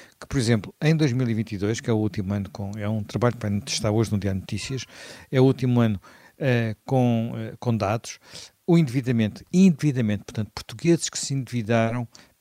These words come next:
para recorrerem a cuidados de saúde, aumentou muito significativamente.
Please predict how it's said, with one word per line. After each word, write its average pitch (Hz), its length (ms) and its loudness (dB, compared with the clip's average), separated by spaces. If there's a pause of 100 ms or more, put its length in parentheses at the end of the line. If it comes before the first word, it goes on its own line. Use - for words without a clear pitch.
(260)
para 131 520 4
recorrerem 127 760 -2 (240)
a 101 40 -6
cuidados 110 440 0
de - 80 -8
saúde, 113 460 -2 (520)
aumentou 131 640 2 (140)
muito 127 680 2 (140)
significativamente. 98 1300 -4